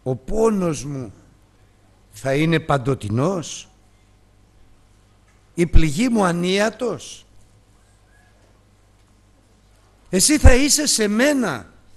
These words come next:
εντελώς ως ψεύτης; Ως είδα τα απατηλά που έρχονται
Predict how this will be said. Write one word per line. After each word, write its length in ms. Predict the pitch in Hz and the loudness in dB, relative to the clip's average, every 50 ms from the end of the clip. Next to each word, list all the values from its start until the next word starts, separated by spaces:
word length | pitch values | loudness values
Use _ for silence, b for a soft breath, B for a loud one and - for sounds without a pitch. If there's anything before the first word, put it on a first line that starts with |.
| - - - - _ | -20 -20 -20 -4 _
εντελώς 920 | 220 220 214 165 147 196 202 196 202 226 262 285 262 214 - - - - | 4 4 4 4 4 4 4 4 4 4 6 6 6 4 2 -2 -10 -6
ως 340 | - 233 277 285 269 - - - | -2 0 0 0 0 -2 -8 -12
ψεύτης; 800 | - - - - 208 202 202 - - - 277 254 185 - - - - - _ - _ _ _ _ _ _ _ _ _ - _ _ _ _ _ _ _ _ _ _ _ _ _ _ _ _ _ _ _ _ _ _ _ _ _ _ _ _ _ _ _ | -10 -8 -4 -2 -2 -2 -2 -4 -4 -4 -4 -4 -4 -6 -10 -14 -18 -20 _ -20 _ _ _ _ _ _ _ _ _ -20 _ _ _ _ _ _ _ _ _ _ _ _ _ _ _ _ _ _ _ _ _ _ _ _ _ _ _ _ _ _ _
Ως 340 | - 226 277 294 - - - | 0 4 8 8 8 8 6
είδα 380 | 294 311 302 294 285 269 254 269 | 4 2 2 2 2 0 0 0
τα 200 | 247 226 220 208 | 0 0 0 0
απατηλά 760 | 202 208 - - 214 208 208 - 202 196 190 214 247 269 269 | -2 -4 -2 0 0 0 -2 -6 -10 -6 -4 -2 -2 -2 -4
που 200 | - - 214 226 | -6 -4 2 4
έρχονται 920 | 240 262 285 294 233 - - - - 226 226 220 175 156 202 208 185 131 | 4 4 4 2 -2 -6 -10 -4 0 2 2 2 2 2 2 2 2 0